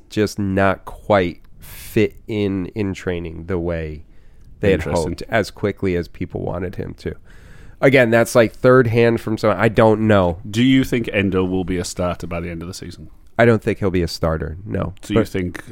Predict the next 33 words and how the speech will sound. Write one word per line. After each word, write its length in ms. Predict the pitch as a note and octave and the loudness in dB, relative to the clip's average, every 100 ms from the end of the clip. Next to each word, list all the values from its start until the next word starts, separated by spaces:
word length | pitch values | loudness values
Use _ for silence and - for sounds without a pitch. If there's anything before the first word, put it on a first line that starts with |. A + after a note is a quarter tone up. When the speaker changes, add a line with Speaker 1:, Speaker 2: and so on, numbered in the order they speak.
| - | -6
Speaker 2:
who's 200 | F#2+ F2 | -6 -4
playing 240 | - F#2+ | -2 0
in 80 | F#2 | 0
the, 280 | F#2+ F#2 F#2+ | 0 -2 -4
who 180 | - G2+ | -2 0
is 140 | A2 - | 0 0
playing 200 | G#2+ G#2+ | 0 2
the 60 | G#2+ | 2
number 180 | G#2 | 0
six 340 | G#2 F#2+ E2 - | -2 -2 -2 -6
for 120 | - | -8
the 80 | E2 | -6
majority 440 | D#2+ E2 E2+ E2 | -6 -4 -4 -6
of 100 | E2 | -8
the 60 | E2 | -8
season? 380 | - C#2 - - - - - | -10 -10 -14 -18 -20 -20 -8
Speaker 1:
I 180 | - A2 G#2+ G#2 - | 2 4 4 2 0
am 200 | G#2+ G2 | -4 -4
hoping 640 | - - A#2 G#2 G#2+ G2 | -6 2 2 4 0 -2
that 160 | F2+ F2+ | -4 -4
Gravenberch 580 | F#2 F2+ E2 - - - | -2 -2 -4 -8 -10 -8
ends 220 | G2+ - | -10 -10
up 140 | F2+ | -10
in 80 | E2+ | -8
that 100 | F2+ - | -8 -8
Speaker 2:
Okay. 60 | F#2 | -10
Speaker 1:
role. 160 | G2+ - - - - - - - | -16 -18 -20 -20 -20 -20 -14 -2
That, 240 | F#2+ - | -2 0
that's 260 | G#2+ G2+ - | 0 0 2
my 220 | G2+ F#2+ | 2 2
best 400 | E2+ F#2 F2 - | 0 -4 -4 -6
estimation. 640 | F2 - E2 D#2+ - E2 - - - - - - - - | -8 -8 -10 -10 -12 -16 -18 -20 -20 -20 -20 -20 -20 -18
Um, 540 | G#2+ F2+ E2 E2 D#2 | -10 -6 -6 -8 -12